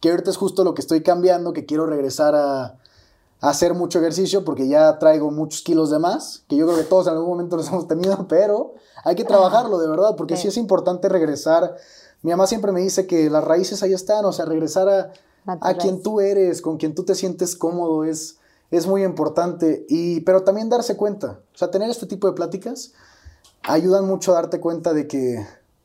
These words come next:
Speaker 1: primero vas a estar bien, si confías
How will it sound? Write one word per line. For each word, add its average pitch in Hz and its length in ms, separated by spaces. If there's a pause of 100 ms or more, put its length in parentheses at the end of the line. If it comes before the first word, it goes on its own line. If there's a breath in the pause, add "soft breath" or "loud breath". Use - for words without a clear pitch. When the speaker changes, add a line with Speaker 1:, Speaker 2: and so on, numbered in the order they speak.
(720)
Speaker 1:
primero 220 340
vas 208 160
a - 40
estar 185 260
bien, 196 340 (840)
si 165 200
confías 165 840